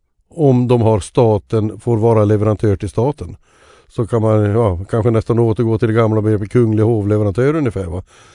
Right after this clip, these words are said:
Så alltså, det finns fördelar. Jag tycker inte vi ska direkt, tycker jag, när vi pratar med dem och säga att nej, de är så extremt giriga. De är inte det, utan de, de ser nog faktiskt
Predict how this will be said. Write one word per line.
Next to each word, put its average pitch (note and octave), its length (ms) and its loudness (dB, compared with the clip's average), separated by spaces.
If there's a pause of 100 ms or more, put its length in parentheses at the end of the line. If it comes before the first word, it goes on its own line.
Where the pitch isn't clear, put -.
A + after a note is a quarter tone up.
(140)
Så - 100 -8
alltså, - 160 -2
det C3+ 100 4
finns E3+ 380 0
fördelar. G#2 400 0
Jag A2 120 0
tycker C#3+ 220 -4
inte C3 200 -2
vi C3+ 100 -4
ska B2 260 0 (760)
direkt, B2 640 2
tycker C#3 260 -2
jag, A#2 160 2
när A#2 80 2
vi A#2 160 0
pratar A2 380 0
med G#2+ 100 2
dem G#2 100 0
och G#2 80 -4
säga G#2 240 2
att F#2+ 120 -4
nej, G#2+ 160 0
de G#2+ 140 0
är G#2+ 100 0
så G#2+ 140 -2
extremt G#2+ 520 -4
giriga. G#2 300 -2
De C3+ 160 -2
är D3 200 -2
inte - 180 -8
det, - 100 -8
utan F2+ 240 -8
de, A#2+ 220 -8
de C3 140 -8
ser C3+ 200 -6
nog B2 160 -6
faktiskt - 480 -8